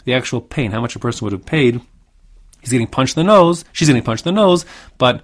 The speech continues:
how much she paid to get, you know, anesthe-, an anesthetic on the nose before she gets punched in the nose.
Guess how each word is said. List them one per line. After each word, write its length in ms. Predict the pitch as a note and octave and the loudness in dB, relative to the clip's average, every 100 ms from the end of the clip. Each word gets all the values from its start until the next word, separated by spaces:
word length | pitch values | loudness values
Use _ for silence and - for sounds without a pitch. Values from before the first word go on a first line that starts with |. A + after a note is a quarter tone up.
| _ | _
how 140 | - A#2+ | -4 -2
much 180 | A#2+ A2+ | -2 -4
she 240 | - A#2 | -8 -6
paid 240 | A#2 G#2+ - | -4 -4 -4
to 80 | |
get, 240 | A2 G#2 F#2+ | -6 -4 -4
you 140 | G2 | -6
know, 80 | F#2+ | -4
anesthe-, 560 | G2 G2 - - G#2+ - | -4 -6 -8 -6 -6 -6
an 100 | A2 | -6
anesthetic 640 | F#2+ F#2 A2 G2 - - | -6 -6 -6 -6 -8 -10
on 80 | G2+ | -8
the 80 | G#2 | -6
nose 180 | G2 | -6
before 220 | G#2 - G#2+ | -8 -8 -10
she 120 | - | -10
gets 160 | F#2+ | -12
punched 300 | - G#2 F#2 | -8 -8 -8
in 60 | F#2+ | -10
the 60 | F2+ | -12
nose. 240 | - | -12